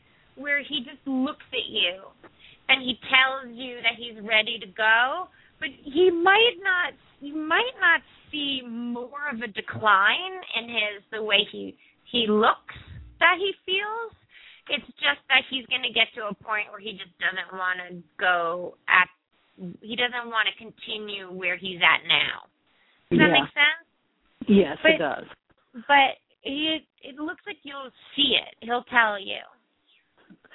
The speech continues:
Speaker 2: I've been telling him to tell me and, and explaining for him, trying to make sure he knows what will happen and not to be afraid. And
Speaker 1: Oh, good, good.
Speaker 2: And I,
Speaker 1: He's
Speaker 2: I,
Speaker 1: not
Speaker 2: I don't want, I don't want him to hold on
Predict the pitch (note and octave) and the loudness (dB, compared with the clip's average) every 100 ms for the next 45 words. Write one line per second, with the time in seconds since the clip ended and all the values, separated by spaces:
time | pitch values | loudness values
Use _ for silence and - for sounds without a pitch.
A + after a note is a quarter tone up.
0 | - - F#3 F#3 A3 - G#3+ G#3+ F#3 F#3 | -12 2 2 4 0 2 2 2 2 -4
1 | E3+ E3+ F#3+ D#3+ E3 D#3 E3 E3 D#3+ - | -4 -2 2 2 2 0 0 -2 -4 -6
2 | D#3 D#3+ D3+ - A3 G#3 G3 F#3 - F#3 | -6 -4 -4 -2 2 2 2 -2 -6 -10
3 | F3+ - F#3+ E3 - - - - A3 G3+ | -12 -2 -2 -2 -6 -12 -16 0 4 6
4 | F#3+ F#3 F3 - F3+ G3+ G3 F#3+ F3+ E3 | 6 2 2 2 4 4 4 4 6 4
5 | E3 E3 F3 E3 E3 D#3 D#3 D3+ - D#3 | 4 4 4 4 0 0 2 0 0 -6
6 | D3+ D3 D#3+ D3 C#3+ C#3+ C#3 C#3 C4 - | -4 -4 0 0 2 0 -2 -4 -8 -12
7 | - D#4 F4 E4+ E4+ C4 _ D#4 D#4 F4+ | -8 -6 -6 -8 -16 -20 _ -6 -2 0
8 | D4 A#3+ A3+ E4+ B3+ - - G3 G3+ G3+ | 0 0 -2 0 0 0 4 8 8 8
9 | A3 F#3+ G3 - G#3+ C#4 - A#3 A#3 G#3 | 4 2 -2 2 4 4 2 2 2 0
10 | - - A#3+ D4 B3+ A3+ B3 G#3+ G#3 G3 | -6 -4 0 0 -2 -6 -6 -4 -4 -4
11 | F#3+ | -4